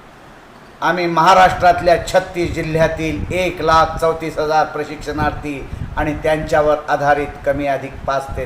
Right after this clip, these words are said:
दहा लोकांपैकी पंचवीस ते तीस हजार प्रशिक्षणार्थ्यांचा आम्ही छत्रपती संभाजीनगर येथील क्रांती चौकातून भडकल गेट मार्गे विभागीय आयुक्त कार्यालयावर बोंबाबोंब मोर्चा देऊन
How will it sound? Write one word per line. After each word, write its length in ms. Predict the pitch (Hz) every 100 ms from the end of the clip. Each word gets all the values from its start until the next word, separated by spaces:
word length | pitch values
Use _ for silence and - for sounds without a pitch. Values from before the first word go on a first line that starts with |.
| -
दहा 240 | 113 127 139
लोकांपैकी 720 | 131 - 123 120 117 - - - - - - - - - - - - - - - - - - 196
पंचवीस 560 | 208 208 233 240 -
ते 100 | 233
तीस 420 | 220 - 254 220 143
हजार 400 | 160 226 269 262
प्रशिक्षणार्थ्यांचा 1120 | 262 233 220 - 226 220 208 190 202 202 202
आम्ही 420 | 190 196 185 170 - - -
छत्रपती 540 | 196 - - 190 180 170
संभाजीनगर 680 | 175 175 175 170 170 165 160
येथील 540 | 156 - 175 170 156 - - - -
क्रांती 380 | 175 185 165
चौकातून 540 | 170 160 151 156 160 143
भडकल 340 | 143 147 147 135 143
गेट 140 | 139 -
मार्गे 680 | 139 135 180 233 233 - - - -
विभागीय 600 | 104 120 - 185 185 160 160 -
आयुक्त 460 | 135 160 156 - 143 139
कार्यालयावर 840 | 147 147 143 139 139 139 135 135 131 127 -
बोंबाबोंब 680 | 160 196 220 240 247 240 220
मोर्चा 340 | 208 - 202 185
देऊन 420 | 180 226 277